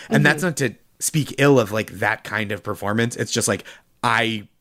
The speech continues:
Speaker 1: am very ineffective of that mode. <laughs>
Speaker 2: Yeah, I mean, it's hard as someone who is also, I think, a little on the softer side of the <laughs> spectrum.
Speaker 1: Mm-hmm.
Speaker 2: Um,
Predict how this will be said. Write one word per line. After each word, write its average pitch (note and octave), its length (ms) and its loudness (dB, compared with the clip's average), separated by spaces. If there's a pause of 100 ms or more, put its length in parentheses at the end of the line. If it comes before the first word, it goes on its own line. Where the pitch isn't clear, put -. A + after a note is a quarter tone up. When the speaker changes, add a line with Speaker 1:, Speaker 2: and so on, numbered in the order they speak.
Speaker 1:
am A2+ 120 -4
very G2+ 320 0
ineffective G#2 600 0
of G#2 120 -2
that G#2 180 2
mode. A2 460 -2
<laughs> E3 240 -4 (600)
Speaker 2:
Yeah, F3+ 240 2
I C4+ 60 4
mean, D4+ 260 2
it's D4+ 180 2
hard D#3 340 2
as G#3 200 2
someone G#3 300 2
who F#3+ 160 2
is F3+ 100 2
also, E3 300 0
I D#3+ 100 0
think, E3 180 -4
a E3 60 0
little F3+ 240 2
on D#3+ 120 2
the E3 40 -4
softer D#3 400 -2
side C#3+ 260 -2
of D3+ 120 -8
the F#3+ 60 4
<laughs> - 80 -2
spectrum. F3+ 580 2
Speaker 1:
Mm-hmm. F3+ 400 6
Speaker 2:
Um, A3 320 2